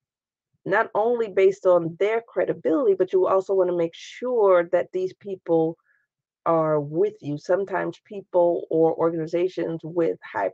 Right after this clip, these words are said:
profiles can kinda dominate the coalition. So you gotta make sure that you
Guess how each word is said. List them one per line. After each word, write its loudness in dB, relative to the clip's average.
profiles -2
can 2
kinda -2
dominate -2
the -10
coalition. -2
So -6
you -6
gotta -2
make -2
sure -6
that -2
you -6